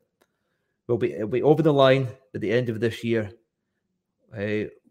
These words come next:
one watch purchased, which had already appreciated with forty percent, and two investments, five hundred pounds in each.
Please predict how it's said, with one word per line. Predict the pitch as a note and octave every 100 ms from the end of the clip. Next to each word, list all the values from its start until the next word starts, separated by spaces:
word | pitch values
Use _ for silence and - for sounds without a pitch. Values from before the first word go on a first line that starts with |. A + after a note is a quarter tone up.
| _ _ _
one | C#3 D#3 C3+
watch | C#3 -
purchased, | C3 B2+ - D3 - -
which | - -
had | A#2 A#2
already | A#2 A#2 A2+
appreciated | G#2+ B2 - A2
with | G#2+ -
forty | A#2 A2
percent, | - G2+ A#2 B2 -
and | A#2
two | -
investments, | C3+ G#2+ A#2+ - - A2+ -
five | - C#3+ C3
hundred | C3 G#2 -
pounds | A#2 A#2 A#2
in | - G#2 A2
each. | A#2 -